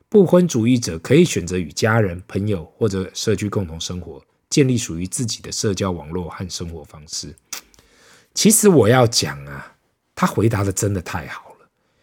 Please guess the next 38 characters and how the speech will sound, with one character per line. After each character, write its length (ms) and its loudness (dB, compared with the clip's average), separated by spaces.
因 160 6
为 40 6
他 140 -4
从 160 -2
不 160 0
同 180 -2
的 80 0
面 280 2
向 260 -2
啊 80 -8
去 140 -4
分 200 0
析 120 0
不 180 -6
婚 180 -10
主 220 -14
义。 180 -14
从 220 0
第 180 4
一 60 4
点 180 -2
开 180 -4
始， 220 -4
自 260 6
由。 300 -2
如 100 6
果 80 4
不 160 4
结 320 4
婚 380 6
啊， 140 0
真 200 2
的 80 2
自 280 0
由 160 0
太 260 -4
多 300 -8
了。 240 -14